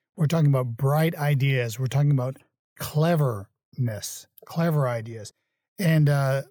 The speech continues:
this, I'm gonna read you something from a, another article. This one is dated seventeen February nineteen seventy-two, around about the same time as this one, a few years later. He's talking about bright idea. He says,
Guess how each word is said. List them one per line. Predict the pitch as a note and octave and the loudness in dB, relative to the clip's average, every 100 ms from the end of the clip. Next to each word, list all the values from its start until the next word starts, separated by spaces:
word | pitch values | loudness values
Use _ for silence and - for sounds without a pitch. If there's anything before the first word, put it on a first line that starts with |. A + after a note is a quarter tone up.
| _ - | _ -4
this, | F3+ E3+ | -2 0
I'm | D3+ E3 | 0 2
gonna | F3 D3 | 2 2
read | C3+ D3+ | 2 0
you | C3+ | 0
something | C3 C#3 B2+ | 0 0 -2
from | A#2 C#3+ | -2 -4
a, | B2 A#2+ D3 - | -2 -4 -6 0
another | C#3 C#3 B2+ A#2 A#2 _ _ _ - | 2 2 -2 -6 -10 _ _ _ -4
article. | C#3+ C3+ B2 C#3 | -2 -2 -4 -6
This | B2 C#3+ - | -2 -2 -2
one | C3 B2+ | -4 -4
is | B2 G#2 | -6 -8
dated | C3 B2 A#2 A#2 A2+ | -8 -8 -8 -10 -12
seventeen | - - D#3 C#3 D3 C#3 | -6 0 2 4 4 2
February | A#2 D#3+ D3 C3+ B2+ | 2 2 2 2 0
nineteen | C3 B2+ D#3+ | 0 0 -2
seventy-two, | A#2 D#3 C3 B2+ A#2+ D#3+ C#3 C3+ - | -2 -2 -2 -2 -2 0 0 -2 -6
around | F#3 A#3+ | -8 -6
about | G3 D#3+ | -4 -4
the | C#3+ | -4
same | - C#3+ | 0 0
time | A#2+ C3+ | 0 -2
as | B2+ A#2 | -2 -4
this | B2+ D#3+ | -6 -4
one, | D#3+ | -2
a | D3 | -2
few | E3 | 0
years | C#3+ C3 B2 | 0 0 -2
later. | C3+ B2+ C3 - _ _ _ _ | -4 -4 -4 -6 _ _ _ _
He's | - - | -4 0
talking | G3 G3+ | 0 2
about | D#3+ B2 | 0 0
bright | C#3 B2+ | -2 0
idea. | B2+ A#2+ B2 | 0 0 0
He | A#2+ | 0
says, | A2+ D3 A#2 | 0 -2 -2